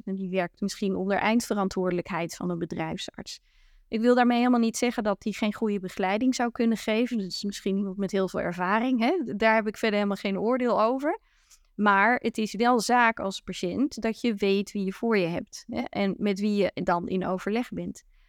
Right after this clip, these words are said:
Een case manager, om die dan ook maar meteen te tackelen, ehm, dat wordt, is een woord wat natuurlijk in de zorg ook wel gebruikt wordt, maar dit is een officiële term uit Poortwachter.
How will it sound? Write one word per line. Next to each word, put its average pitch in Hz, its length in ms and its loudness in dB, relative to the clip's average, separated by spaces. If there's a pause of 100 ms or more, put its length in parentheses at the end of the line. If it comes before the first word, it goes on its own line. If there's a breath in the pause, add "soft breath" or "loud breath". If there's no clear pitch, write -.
(260)
Een 214 160 -2
case 311 340 4
manager, 202 500 2
om 247 100 2
die 226 120 0
dan 214 160 0
ook 254 180 -2
maar 214 240 2
meteen 196 420 -2
te 220 160 -4
tackelen, 214 540 0 (320)
ehm, 214 380 2
dat 240 420 2
wordt, 262 240 0
is 240 140 0
een 247 140 2
woord 277 260 4
wat 240 100 0
natuurlijk 240 320 0
in 233 60 2
de 214 60 -2
zorg 285 300 0
ook 320 120 -4
wel 208 120 4
gebruikt 190 480 -2
wordt, 220 280 -4
maar 233 160 2
dit 302 200 0
is 294 160 0
een 247 120 2
officiële 269 640 2
term 294 360 2
uit 262 320 -2
Poortwachter. 180 720 -4